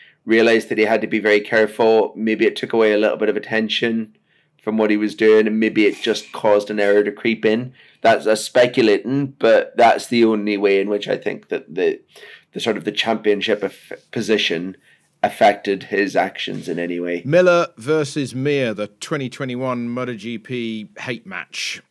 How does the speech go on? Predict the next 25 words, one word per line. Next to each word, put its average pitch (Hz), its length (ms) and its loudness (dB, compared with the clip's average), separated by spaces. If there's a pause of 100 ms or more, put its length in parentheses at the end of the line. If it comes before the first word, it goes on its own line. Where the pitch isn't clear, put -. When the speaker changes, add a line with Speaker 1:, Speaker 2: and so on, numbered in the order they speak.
(100)
Speaker 2:
is 101 520 -10
always 117 320 -6
gonna 107 180 -8
be 98 100 -12
good 95 200 -14
fun, 110 260 -8
isn't 113 220 -10
it? - 320 -18
Um, 123 320 -4 (760)
uh, 120 200 -4 (240)
I 131 100 -4
did 147 220 -2
enjoy 120 420 -4
Jack 113 440 -6 (260)
grabbing 123 720 -4
Mir 107 440 -6
by 113 260 -8
the 101 80 -10
chin 113 380 -8
bar 87 360 -12
on 101 140 -14
the 92 80 -16
cooling 92 420 -12
down 90 240 -14
lap 87 300 -16